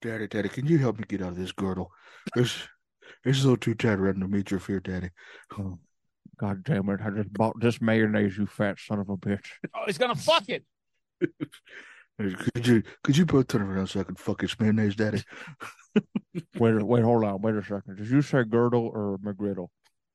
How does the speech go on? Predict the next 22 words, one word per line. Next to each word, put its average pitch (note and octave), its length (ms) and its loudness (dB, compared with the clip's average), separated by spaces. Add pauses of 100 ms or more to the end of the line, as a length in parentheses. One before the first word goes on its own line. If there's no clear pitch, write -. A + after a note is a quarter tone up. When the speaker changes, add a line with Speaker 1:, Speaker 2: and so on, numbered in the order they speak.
(840)
Speaker 1:
It's B2 200 4
a, A2+ 200 6 (840)
actually, B2+ 420 6
to A2 80 -2
be G#2+ 200 2
honest, G#2+ 300 0
it's G2 160 -8
a, F2+ 160 -4 (300)
it's G#2+ 160 -2
a A2+ 60 6
girdle G#2 320 2
made G2 320 0
out G#2+ 120 2
of A#2 120 2
McGriddles. B2+ 580 -2 (500)
And - 240 0 (380)
Speaker 3:
<laughs> - 320 -20
That's - 180 -16
not G3 160 -2
gonna D#3+ 140 -4
help E3+ 220 0
anybody. E3+ 500 -4